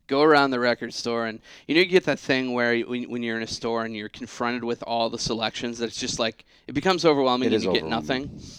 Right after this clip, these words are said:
Speaker 1: Well, sometimes I would just go in and, and, like, the first thing that grabbed me, I would just get, regardless
Speaker 2: Yeah.
Speaker 1: of genre or whatever. And I was like, "Oh, yeah, this looks awesome." It was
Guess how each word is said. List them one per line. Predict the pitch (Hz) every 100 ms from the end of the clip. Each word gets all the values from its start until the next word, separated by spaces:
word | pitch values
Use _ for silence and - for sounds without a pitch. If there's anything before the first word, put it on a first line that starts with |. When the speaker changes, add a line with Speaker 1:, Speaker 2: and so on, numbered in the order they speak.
| - - _
Speaker 1:
Well, | - 127
sometimes | 131 202 202 165
I | 139
would | 123
just | 120 -
go | 120
in | 117 113 110
and, | 110 107 110 -
and, | 113 110
like, | 110 -
the | 107
first | - 165 151
thing | - 139
that | 117
grabbed | 113 113 110
me, | 113
I | 110
would | 113
just | 117 -
get, | 180 135 - _
regardless | 117 117 120 117 92
Speaker 2:
Yeah. |
Speaker 1:
of | 107
genre | 101 107 107 110
or | 110
whatever. | 113 107 110 117
And | - - -
I | 110
was | 110
like, | - -
"Oh, | 147
yeah, | 127 123 120
this | 123
looks | 135 -
awesome." | 104 120 123 123
It |
was | 113